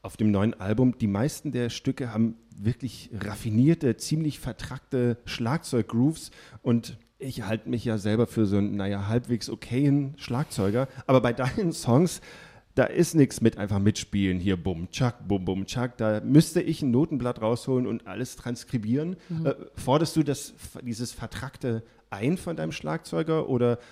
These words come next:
Speaker 1: oder kommt das einfach selbst von Julian Sartorius? Nennen
Speaker 2: Ja.
Speaker 1: wir ihn mal.
Speaker 2: Ja, ja, Julian Sartorius ist schon auch sehr bekannt dafür. Also er ist ja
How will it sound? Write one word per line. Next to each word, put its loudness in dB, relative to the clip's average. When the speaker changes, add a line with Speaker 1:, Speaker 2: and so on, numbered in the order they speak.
Speaker 1:
oder 2
kommt 0
das -2
einfach -6
selbst -4
von -6
Julian 0
Sartorius? -12
Nennen 4
Speaker 2:
Ja. 4
Speaker 1:
wir -4
ihn -4
mal. -8
Speaker 2:
Ja, 4
ja, 6
Julian 4
Sartorius -2
ist -6
schon 0
auch -2
sehr 0
bekannt -6
dafür. -6
Also -6
er 2
ist -2
ja 0